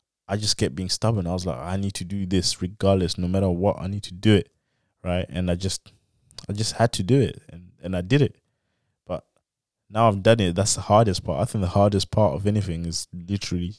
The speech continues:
starting, because that's, that's, like, it's almost the same thing as, like, getting out of bed. That, like, getting out of bed, the hardest part is literally the first alarm is jumping out of that bed,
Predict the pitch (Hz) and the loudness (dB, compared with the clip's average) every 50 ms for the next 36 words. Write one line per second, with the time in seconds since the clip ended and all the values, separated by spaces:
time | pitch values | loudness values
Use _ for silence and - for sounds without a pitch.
0 | _ _ - - - - - - 95 110 113 71 67 82 85 92 95 98 - _ | _ _ -10 -8 -8 -4 0 4 6 6 6 4 2 -4 -6 -8 -10 -14 -18 _
1 | _ _ _ _ - 92 95 - 82 87 - _ - 95 98 - - - - _ | _ _ _ _ -12 -10 -10 -10 -12 -12 -10 _ -2 -2 0 0 -4 -6 -8 _
2 | - 95 95 - - - - - 87 76 - - _ _ _ _ _ _ _ _ | -2 -2 0 0 -2 -4 -4 -4 -6 -6 -6 -10 _ _ _ _ _ _ _ _
3 | _ _ _ _ _ _ _ _ _ _ - - 147 151 147 139 - - 139 127 | _ _ _ _ _ _ _ _ _ _ -4 -2 0 2 2 2 2 2 2 2
4 | 120 127 120 107 95 92 98 95 95 92 104 110 110 _ - 107 107 107 104 104 | 2 2 0 0 0 0 0 -2 -2 -6 -12 -18 -20 _ 0 0 2 2 2 2
5 | 98 95 92 107 107 104 95 - - - - - - - - - - - 113 131 | 2 4 4 4 2 2 2 0 -2 -2 -4 -8 -10 -12 -14 -4 0 0 2 2
6 | 131 123 117 107 127 117 110 104 101 98 101 - - 95 - - 120 127 113 101 | 2 2 2 2 2 0 0 -2 -6 -12 -10 -8 -8 0 2 2 4 4 2 0
7 | - - 95 - 87 95 101 101 95 107 104 - - 104 98 98 101 - - _ | 0 -2 -2 -2 -4 -6 -6 -2 -2 -2 -2 -2 -6 -8 -8 -10 -10 -12 -16 _
8 | _ _ _ _ _ _ _ _ _ _ _ _ _ - 98 - - 113 110 104 | _ _ _ _ _ _ _ _ _ _ _ _ _ -6 -6 0 4 6 6 6
9 | - - 98 98 101 101 95 90 87 82 - - 90 95 98 98 104 _ - - | 6 4 4 6 6 6 6 4 2 0 -4 -6 -6 -6 -10 -14 -16 _ 0 0
10 | 92 92 98 - 95 95 87 87 87 80 87 90 95 92 87 82 | 2 2 2 0 0 0 0 0 0 -2 0 0 2 0 0 0